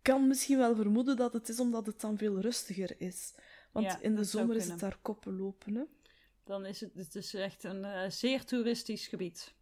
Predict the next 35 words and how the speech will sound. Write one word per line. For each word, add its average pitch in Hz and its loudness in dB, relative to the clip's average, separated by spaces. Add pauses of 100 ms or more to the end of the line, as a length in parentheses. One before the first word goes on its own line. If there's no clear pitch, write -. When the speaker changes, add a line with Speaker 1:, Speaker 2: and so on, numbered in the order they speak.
Speaker 1:
Mhm. 208 0 (840)
Speaker 2:
Ja. 208 -8 (640)
Maar 254 4
goed, 254 0
toch? 349 2 (120)
Misschien 262 0
is 247 0
er 240 -6
een 247 -2
specifieke 247 -4
reden 220 0 (340)
Speaker 1:
Ja. - -4
Speaker 2:
waarom 220 2 (720)
Speaker 1:
Ja. 190 -4
Speaker 2:
de 226 6
winter. 226 2
Speaker 1:
Ben 226 2
ik 226 -4
wel 214 -4
Speaker 2:
Nou 269 6
ja. 226 6
Speaker 1:
benieuwd 190 -6
naar. 196 -8 (720)
Speaker 2:
Laat 247 -2
het, 226 -6
laat 226 -4
het - -10
vooral 202 -4
weten. 196 -2
Ja, 247 6
en 311 6
dan 320 6
nog, 294 6
eh, 214 10 (300)
Åre. 262 8